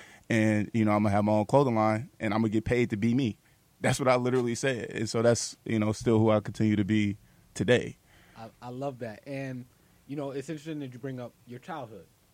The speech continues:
Speaker 1: Yeah.
Speaker 2: Because a lot of us, we learn things in our
Speaker 1: Mm-hmm.
Speaker 2: childhood,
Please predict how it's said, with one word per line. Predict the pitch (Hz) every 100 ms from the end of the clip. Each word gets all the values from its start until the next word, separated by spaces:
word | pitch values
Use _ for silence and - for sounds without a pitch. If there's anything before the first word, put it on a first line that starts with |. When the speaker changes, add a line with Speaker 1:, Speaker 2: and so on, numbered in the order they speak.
| _ -
Speaker 1:
Yeah. | 113 -
Speaker 2:
Because | 139 160 135
a |
lot | 147 156
of | 151 135
us, | 127 - _ _ _ _
we | 123
learn | 127 156 175
things | 196 196 208 269 _
in | 185
our | 190
Speaker 1:
Mm-hmm. | 110
Speaker 2:
childhood, | 196 208 214 220 240